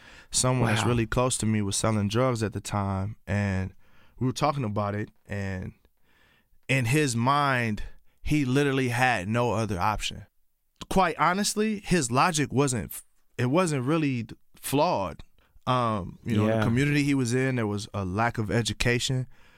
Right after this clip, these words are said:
Speaker 1: um, over-policing. So, you know, the over-policing affected his dad. So, you know, in his mind, uh, you know,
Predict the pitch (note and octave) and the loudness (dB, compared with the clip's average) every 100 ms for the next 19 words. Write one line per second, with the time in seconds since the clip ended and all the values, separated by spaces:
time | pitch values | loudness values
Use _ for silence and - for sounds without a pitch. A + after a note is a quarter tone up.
0 | _ _ - A2+ G#2+ G2+ F#2+ - _ _ | _ _ -4 -2 0 0 -4 -8 _ _
1 | _ _ B2 C3+ C3 - A2+ A#2 B2+ - | _ _ 0 2 0 0 0 2 0 0
2 | C3 D3 - - - _ _ - - A2 | -2 -6 -14 -20 -20 _ _ -6 0 2
3 | G#2+ - A#2+ A2 F#2+ A2 - - - B2 | 0 0 0 0 0 -4 -8 -8 -2 2
4 | D3+ C#3 B2 - - C#3+ C#3 D#3+ D#3 A#2 | 2 2 0 -4 -4 0 2 2 0 -2
5 | G2+ D3+ B2+ G2+ F#2 - A#2+ C#3 A#2+ F2+ | 0 0 0 -4 -6 -6 -2 0 0 -4
6 | - - A2 G#2+ G#2+ - - _ - B2 | -8 -4 -2 -2 -4 -8 -20 _ -12 -4
7 | G#2+ G#2+ A2 G#2+ - - C#3+ A#2+ A#2 B2+ | 0 0 -2 -4 -8 -2 -2 0 -4 -2
8 | C3 B2 A2 G#2+ - - - - _ _ | -2 -2 -4 -6 -10 -14 -18 -20 _ _
9 | _ - G#2+ G2 | _ -4 -2 -4